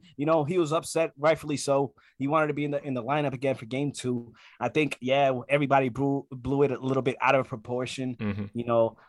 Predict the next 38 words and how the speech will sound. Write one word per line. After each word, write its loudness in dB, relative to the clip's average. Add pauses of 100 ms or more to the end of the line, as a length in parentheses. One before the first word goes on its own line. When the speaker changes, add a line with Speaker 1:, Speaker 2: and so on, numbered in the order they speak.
Speaker 1:
with -4
the 0
retweets 2
and 2
everything, 0
saying -2
they 2
were 4
upset. 0 (300)
But 4
at 2
the -4
end 2
of 2
the 0
day, 0
man, 0
this -2
is -6
Marlins 2
fans, -4
Marlins -2
Nation -4
coming -2
out 2
and -2
saying, -2
"Hey," -2 (760)
excuse -4
me, 0
that's -2
the -20
Florida -2
man -2
catching -2
up. -4 (160)
<laughs> 2
It's 6